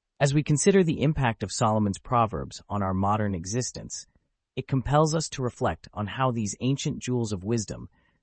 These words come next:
can continue to guide our steps in the tapestry of daily life. Solomon's proverbs serve as timeless pillars, bearing profound meanings that extend beyond literal interpretations. In the chaotic rhythm of contemporary life,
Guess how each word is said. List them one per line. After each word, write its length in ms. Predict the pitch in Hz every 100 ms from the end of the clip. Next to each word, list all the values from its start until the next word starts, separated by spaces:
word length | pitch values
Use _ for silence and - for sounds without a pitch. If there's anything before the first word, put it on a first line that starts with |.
| _
can 160 | - 120
continue 540 | - 113 156 165 165
to 100 | -
guide 380 | 110 110 120 117
our 120 | 107
steps 460 | - - 107 - -
in 120 | 104
the 80 | 95
tapestry 680 | - - 120 92 - 76 71
of 140 | 95
daily 320 | - 90 82 78
life. 480 | 80 - - _ _ _ _ _ _ _ _
Solomon's 500 | - 156 190 190 180
proverbs 720 | - 123 110 80 - - - _ _
serve 360 | - - 143 123
as 140 | 101
timeless 560 | - 131 135 143 135 -
pillars, 560 | - 139 104 - - - _ _
bearing 260 | 123 120 113
profound 520 | 120 - 139 131 131
meanings 440 | 117 107 65 -
that 140 | - 95
extend 480 | - - 127 127 113
beyond 400 | 113 107 98 92
literal 420 | 117 123 92 67
interpretations. 1040 | 85 - 95 87 - 73 - - - - _ _ _ _ _ _ _ _ _
In 100 | 127
the 60 | 131
chaotic 480 | 147 151 170 185
rhythm 300 | 127 127 107
of 120 | 98 -
contemporary 680 | 110 110 110 117 101 92
life, 400 | 85 73 - -